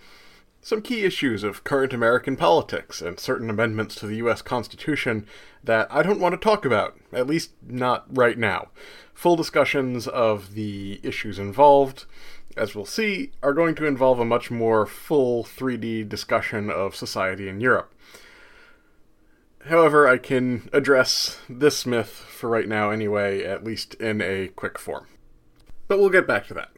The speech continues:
Let's take these in order. Number one, longbows as some sort of medieval superweapon. Um, most competent historians these days, based on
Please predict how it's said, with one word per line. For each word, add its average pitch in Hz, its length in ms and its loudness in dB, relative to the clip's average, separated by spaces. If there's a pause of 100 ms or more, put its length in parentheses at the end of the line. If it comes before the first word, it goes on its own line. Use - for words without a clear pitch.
(100)
Let's 147 220 -2
take 143 180 4
these 123 200 0
in 107 100 0
order. 92 260 -10 (1700)
Number 190 260 2
one, 110 220 0 (480)
longbows 147 560 2
as 110 140 0
some 143 160 0
sort 127 240 0
of 113 100 -4
medieval 113 320 -2
superweapon. - 600 -6 (1300)
Um, 110 420 -4
most 160 560 -6 (680)
competent 165 420 -2
historians 123 680 0
these 117 260 -6
days, 95 460 -4 (520)
based 123 420 -4
on 101 540 -4